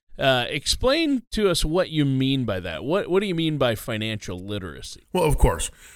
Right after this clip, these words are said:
Speaker 2: So what does it mean to be financially literate? Well, having financial literacy means that you possess the knowledge, skills, and confidence that you actually need in order to make sound financial decisions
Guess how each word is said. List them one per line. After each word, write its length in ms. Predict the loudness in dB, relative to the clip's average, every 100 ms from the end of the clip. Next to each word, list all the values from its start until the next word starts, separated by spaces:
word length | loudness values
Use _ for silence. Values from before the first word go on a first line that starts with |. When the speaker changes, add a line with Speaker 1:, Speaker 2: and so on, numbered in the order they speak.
| _
Speaker 2:
So 480 | 0 2 2 0 -8 _
what 320 | -4 -2 0
does 180 | 0 0
it 100 | 2
mean 320 | 2 4 4
to 120 | 4 2
be 160 | 4
financially 760 | 2 2 0 0 0 -2 -2 -2
literate? 560 | -4 -6 -6 -10 -4 -4 -4 _ _ _
Well, 360 | 0 0 -2 _ -4
having 400 | -2 2 2 2
financial 540 | 2 2 2 0 -2
literacy 640 | 0 2 0 -2 -4 -6 -6
means 520 | -2 2 2 0 -2
that 140 | -4 -2
you 140 | 2
possess 420 | 4 4 4 0
the 180 | 0 0
knowledge, 760 | 2 2 2 2 2 0 -4 -8
skills, 760 | -2 -2 0 0 2 0 -2 -6 -8
and 220 | -8 -8
confidence 680 | -4 -2 0 0 -2 -4 -6
that 140 | -6
you 160 | -2 0
actually 380 | 0 -2 -2 2
need 600 | 2 4 2 0 -4 -8 -14 -20 _ _ 0
in 80 | 2
order 180 | 2
to 80 | 4
make 280 | 4 4 2
sound 600 | 0 2 2 2 0 -4 -4
financial 500 | 2 4 4 2 0
decisions 720 | 0 2 2 2 0 -2